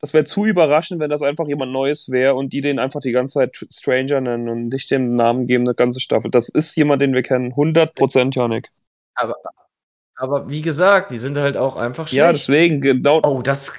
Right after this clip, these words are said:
Speaker 2: das ist krass. Marc, ich hab grad ein Naturspektakel beobachtet.
Speaker 1: Was passiert?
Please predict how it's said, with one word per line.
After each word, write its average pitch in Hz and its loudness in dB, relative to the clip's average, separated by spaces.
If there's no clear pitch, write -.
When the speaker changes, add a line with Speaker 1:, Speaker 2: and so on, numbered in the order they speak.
Speaker 2:
das 135 -4
ist - -6
krass. 131 -2
Marc, 131 0
ich 139 -6
hab 139 -8
grad 135 -2
ein 143 -6
Naturspektakel 127 -2
beobachtet. 98 -4
Speaker 1:
Was 131 -2
passiert? 127 -4